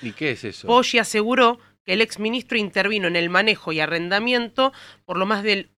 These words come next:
Speaker 2: por los más de ocho mil vacunos y ciento veinte caballos que, según organismos oficiales,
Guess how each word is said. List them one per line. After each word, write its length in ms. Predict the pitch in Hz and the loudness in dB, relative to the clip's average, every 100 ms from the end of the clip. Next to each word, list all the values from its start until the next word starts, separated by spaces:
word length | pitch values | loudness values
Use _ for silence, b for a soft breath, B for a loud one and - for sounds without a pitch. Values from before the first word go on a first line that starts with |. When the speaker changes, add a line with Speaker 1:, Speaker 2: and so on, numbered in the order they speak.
| _ | _
Speaker 2:
por 140 | 190 185 | -4 0
los 180 | 196 147 | 0 2
más 280 | 220 247 | 6 6
de 80 | 220 | 6
ocho 200 | 220 - | 0 0
mil 240 | 202 240 233 | -2 0 0
vacunos 440 | 202 - 262 247 | 0 0 -2 -2
y 40 | 185 | -4
ciento 280 | 208 202 | -6 -4
veinte 240 | 202 208 220 | -4 -2 -2
caballos 340 | 233 254 247 | 0 0 -2
que, 100 | 185 | -6
según 220 | 151 170 | -8 -4
organismos 480 | 196 185 202 214 208 | -2 -2 -4 -6 -8
oficiales, 580 | - 165 254 247 254 247 | -10 -8 0 2 2 -2